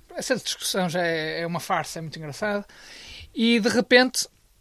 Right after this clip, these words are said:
há a notícia que o Bashar al-Assad caiu na Síria, eh,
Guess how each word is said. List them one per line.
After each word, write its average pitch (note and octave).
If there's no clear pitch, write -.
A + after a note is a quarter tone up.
há G#3
a A3
notícia A3
que -
o G#3+
Bashar G#3
al-Assad G#3
caiu G#3
na G3
Síria, G#3+
eh, F3+